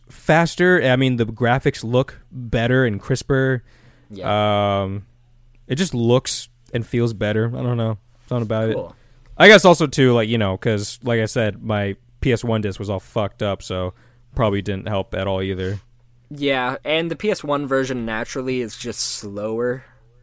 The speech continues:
Speaker 1: Yeah.
Speaker 2: Um, yeah, so, but hey, that's awesome, man. Uh,
Speaker 1: Fuck
Speaker 2: where,
Speaker 1: yeah.
Speaker 2: where are you currently at in that game?
Speaker 1: Uh, I think I just finished, like, I think right now I'm, for the first time at, uh,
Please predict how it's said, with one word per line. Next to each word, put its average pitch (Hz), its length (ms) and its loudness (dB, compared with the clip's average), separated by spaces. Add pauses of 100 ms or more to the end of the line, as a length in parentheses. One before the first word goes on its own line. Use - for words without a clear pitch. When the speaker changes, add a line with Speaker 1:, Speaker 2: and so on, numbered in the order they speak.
(120)
Speaker 1:
Yeah. 95 400 -4 (480)
Speaker 2:
Um, 82 180 -16 (400)
yeah, 78 320 -16
so, 156 360 -4 (760)
but 135 140 -2
hey, 170 220 2
that's 120 220 -6
awesome, 147 360 -4
man. 95 260 -18 (380)
Uh, 120 420 -4
Speaker 1:
Fuck 104 80 -10
Speaker 2:
where, 139 240 0
Speaker 1:
yeah. 123 80 -14 (240)
Speaker 2:
where 131 160 -2
are 143 40 -2
you 147 200 -6
currently 131 460 -6
at 127 180 -6
in 101 80 -14
that 80 200 -16
game? 82 240 -18 (840)
Speaker 1:
Uh, 131 400 10
I 139 80 6
think 220 260 4
I 180 140 8
just 120 520 2
finished, - 760 -4 (160)
like, 131 140 2
I 139 120 4
think 143 400 -2 (220)
right 147 240 6
now 143 340 6
I'm, 113 400 -2
for - 160 0
the 123 80 2
first 131 320 0
time 120 300 -2
at, 107 300 0
uh, 95 360 -2